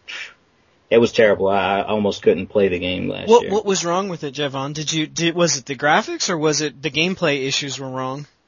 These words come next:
Speaker 1: Well, absolutely the graphics for sure. I mean, Madden just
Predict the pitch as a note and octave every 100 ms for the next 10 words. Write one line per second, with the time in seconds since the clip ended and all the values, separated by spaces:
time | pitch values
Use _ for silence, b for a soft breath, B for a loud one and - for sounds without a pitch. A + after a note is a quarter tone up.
0 | _ - C3+ C#3 C3 C#3 C#3 C#3 C#3 A#2
1 | G#2 C3 B2 G#2+ - - _ - G2 -
2 | A2 G2 F#2+ F#2+ F#2+ F#2 G#2 G#2+ G2 F#2+
3 | F#2+ F#2+ F2+ G3+ - - - -